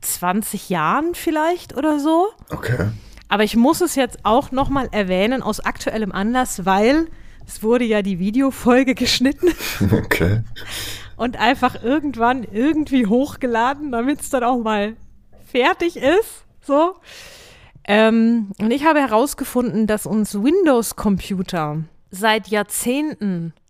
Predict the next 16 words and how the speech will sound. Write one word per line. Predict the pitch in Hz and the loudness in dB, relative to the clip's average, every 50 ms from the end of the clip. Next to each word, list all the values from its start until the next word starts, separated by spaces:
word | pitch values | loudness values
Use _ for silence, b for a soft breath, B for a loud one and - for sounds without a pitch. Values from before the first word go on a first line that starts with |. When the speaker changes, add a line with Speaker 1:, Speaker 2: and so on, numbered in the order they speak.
| _ _ _ _ _ _ | _ _ _ _ _ _
Speaker 1:
für | - - - 240 220 | -12 0 2 2 2
sehr, | 196 185 170 170 160 175 202 220 247 277 302 302 | 2 0 -6 -8 -4 0 2 2 4 4 2 2
sehr | 254 220 240 233 226 214 | 2 0 0 0 0 0
dumm | - - - 262 254 262 269 247 165 | -4 0 2 2 4 4 2 0 -2
halten. | 175 170 160 160 160 - _ 151 143 135 139 147 - _ _ _ _ _ _ _ _ b b b b b b | -2 -4 -4 -4 -6 -8 _ -12 -10 -10 -12 -14 -16 _ _ _ _ _ _ _ _ b b b b b b
Ich | - 180 - | -10 -2 -2
habe | 240 - - | -2 0 0
einen | 220 240 233 226 214 214 196 - | 0 0 2 2 0 0 -2 -4
Trick | - - - - 339 349 - - | -6 -4 -2 -2 -2 -2 -2 -4
entlarvt, | 226 247 233 214 180 190 196 180 175 185 214 269 302 285 - - - | -2 0 0 0 0 0 2 2 2 2 2 0 -2 -2 -4 -2 -2
der | 220 - | -2 0
einfach | - 214 226 - 247 226 - | 0 -4 -2 -2 -4 -2 -2
eine | 226 214 | -2 -4
komplette | - - - 214 196 196 - - - 220 226 254 247 - 285 277 269 269 277 277 - _ _ _ _ _ _ _ _ _ _ | -2 -2 -2 0 0 0 -2 -2 0 0 0 0 0 0 0 2 2 0 -2 -4 -8 _ _ _ _ _ _ _ _ _ _
Verarschung | - - - - 214 202 - - - 208 226 262 311 330 - - - 302 285 220 - | -12 -8 -2 0 0 0 0 -2 -2 0 0 0 0 -2 -4 -4 -4 -4 -4 -4 -4
ist | 196 240 269 294 - - - | -2 0 0 0 -2 -6 -12